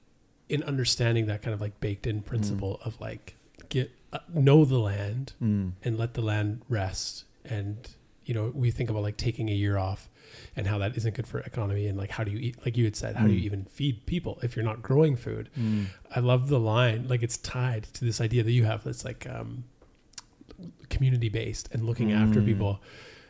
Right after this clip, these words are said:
Speaker 1: uh, from, from the Torah, from the book of Exodus. "You may plant your land, uh, and gather its crops, but during the seventh year you must leave it le-, and withdraw it. Therefore, the needy among you will then be able to gather and eat just as you do. And whatever is left over will be eaten by animals." So
Speaker 2: Well, I
Speaker 1: even
Speaker 2: love
Speaker 1: in
Speaker 2: that.
Speaker 1: that,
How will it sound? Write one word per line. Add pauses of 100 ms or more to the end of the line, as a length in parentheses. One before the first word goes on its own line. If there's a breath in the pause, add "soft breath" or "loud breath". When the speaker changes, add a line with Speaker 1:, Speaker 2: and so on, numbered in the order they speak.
(160 loud breath)
Speaker 1:
uh,
from,
from
the
Torah,
from
the
book
of
Exodus.
"You
may (280)
plant
your
land, (240)
uh,
and
gather
its
crops,
but
during
the
seventh
year
you
must
leave
it
le-,
and
withdraw
it. (380 loud breath)
Therefore,
the
needy
among
you (240)
will
then
be
able
to
gather
and
eat
just
as
you
do. (360)
And
whatever
is
left
over
will
be
eaten
by
animals."
So
Speaker 2:
Well,
I
Speaker 1:
even
Speaker 2:
love
Speaker 1:
in
Speaker 2:
that.
Speaker 1:
that,